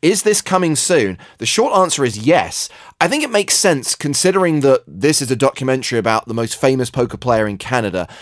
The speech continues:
and deals a lot with Daniel's life in Toronto and his family in Canada, that the Canadians get it first. Now, nothing is confirmed,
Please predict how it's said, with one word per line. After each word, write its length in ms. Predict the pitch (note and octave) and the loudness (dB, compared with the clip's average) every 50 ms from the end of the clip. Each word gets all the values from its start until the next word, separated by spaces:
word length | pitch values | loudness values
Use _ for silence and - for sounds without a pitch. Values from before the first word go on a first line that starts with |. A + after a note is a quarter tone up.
| - - - A#2+ | -20 -10 -6 -4
and 160 | B2+ B2+ A#2+ | -4 -2 0
deals 240 | B2+ D3 D3 C#3+ A#2 | 0 2 2 2 2
a 60 | B2+ | 2
lot 220 | B2 C3+ C3+ B2 | 2 2 2 2
with 160 | B2+ A#2 G#2+ | 0 -2 -2
Daniel's 400 | - C3 A#2+ A#2+ A#2+ A2+ A2 G2+ | -2 0 0 0 -2 -4 -4 -4
life 300 | G#2+ A2 A#2 A#2+ B2 - | 0 2 2 2 2 0
in 80 | C3+ B2+ | -4 -6
Toronto 480 | - - B2 B2+ B2 B2+ A#2+ - C3 A#2+ | -4 -2 0 0 0 0 0 -2 0 0
and 80 | G#2+ | 0
his 140 | G2+ F#2 - | -2 -4 -4
family 340 | - A#2 A2+ A#2+ A#2+ B2 B2 | -2 -2 -2 0 0 -2 -4
in 80 | A#2+ | -4
Canada, 400 | A#2 B2+ C3 B2+ B2 A#2+ C3 C3+ C3 - - - - | -4 -4 -4 -2 -2 0 0 -2 -2 -4 -12 -6 -2
that 160 | - C#3 - | -2 0 0
the 80 | C3+ B2 | 0 -2
Canadians 640 | - D3 C3+ C3 C#3+ D#3 D#3+ D3 D3+ C#3+ C3 A2 | -2 -2 2 2 2 2 2 0 -2 -2 -2 -2
get 180 | - - C#3 B2 | -2 0 0 0
it 140 | A#2 - - | 0 -2 -6
first. 580 | - - A2+ G#2+ A2+ D3+ G#3 - - - - - - - - - - - | -6 -4 -2 0 0 0 -2 -4 -8 -10 -12 -16 -20 -20 -20 -20 -8 -2
Now, 160 | C3+ D3 D3 - | 0 0 0 2
nothing 340 | C#3+ D#3+ F#3+ G3 - A3+ A3 | 2 0 0 0 0 -4 -4
is 80 | A3 - | -4 -4
confirmed, 760 | - A3+ G3 F3 - - E3+ A#2+ G2+ F#2+ G2 B2 D#3 - | -4 -4 -6 -4 0 0 2 2 2 2 0 -2 -6 -8